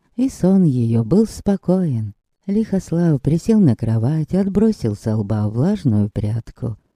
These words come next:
Глупость какая, монастырь. И прав Себастьян, что надобно поговорить. Геря писала медленно, старательно выводя каждую букву.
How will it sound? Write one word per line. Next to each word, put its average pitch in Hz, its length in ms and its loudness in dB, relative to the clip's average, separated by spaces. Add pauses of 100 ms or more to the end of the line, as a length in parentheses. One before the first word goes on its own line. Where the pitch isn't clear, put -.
(180)
Глупость 233 720 2
какая, 156 520 -6 (220)
монастырь. 202 840 2 (400)
И 156 160 -4
прав 143 400 -2
Себастьян, 113 840 -2
что - 220 -2
надобно 147 720 4
поговорить. 110 960 -2 (1200)
Геря 135 360 -2
писала 165 420 0
медленно, 117 640 2
старательно 180 720 2
выводя 151 440 0
каждую 123 520 -2
букву. 104 560 -10